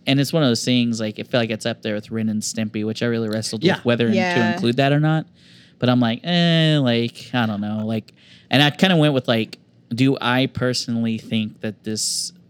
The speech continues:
Speaker 1: deserves a spot over some of these other shows? And I was just like, nah, not really.
Speaker 3: Yeah.
Speaker 1: But yeah, not that my, my vote counts, but I liked
Speaker 3: <laughs>
Speaker 1: Rugrats too, so
Speaker 3: Yeah.
Speaker 1: we'll put them through.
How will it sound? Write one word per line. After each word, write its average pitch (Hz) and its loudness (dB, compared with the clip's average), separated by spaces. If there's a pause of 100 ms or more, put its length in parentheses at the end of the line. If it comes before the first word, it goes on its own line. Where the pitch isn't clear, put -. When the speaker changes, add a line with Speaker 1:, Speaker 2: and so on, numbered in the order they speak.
Speaker 1:
deserves 110 -8
a 110 -10
spot 107 -4
over 107 -6
some 120 -6
of - -2
these 107 -4
other 107 -4
shows? 98 -8
And - -8
I 90 -8
was - -10
just - -12
like, - -12
nah, 135 -2 (140)
not 104 -8
really. 69 -10 (200)
Speaker 3:
Yeah. - -18 (880)
Speaker 1:
But 143 4
yeah, 127 6
not 135 0
that 131 0
my, 127 0
my 135 2
vote 127 0
counts, 117 -2
but 117 -6
I 113 -4 (240)
liked 110 -2
Speaker 3:
<laughs> - -
Speaker 1:
Rugrats 113 0
too, 110 -2
so - -6
Speaker 3:
Yeah. 110 -4 (100)
Speaker 1:
we'll 110 -6
put - -12
them 117 -4
through. 117 -10